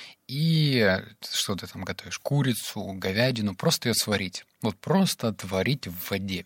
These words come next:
без соли, даже не солить. А потом аккуратненько положить в тарелочку и есть эту еду. Вот. Не жарить, именно сварить. И тогда ты, наверное, поймёшь, что, м, возможно, тебе нравится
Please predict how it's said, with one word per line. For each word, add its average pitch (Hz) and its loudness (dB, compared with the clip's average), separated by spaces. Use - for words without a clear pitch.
без 110 2
соли, 90 0
даже 113 0
не 101 2
солить. 90 -4
А - -2
потом 110 0
аккуратненько 107 -6
положить 95 -8
в - -10
тарелочку 139 0
и 160 0
есть 101 -4
эту - -14
еду. 90 -14
Вот. 95 -8
Не 139 6
жарить, 110 4
именно 139 4
сварить. - -2
И 110 2
тогда 123 4
ты, - 0
наверное, 113 4
поймёшь, 123 2
что, 104 4
м, - -14
возможно, 107 0
тебе 101 -4
нравится 98 2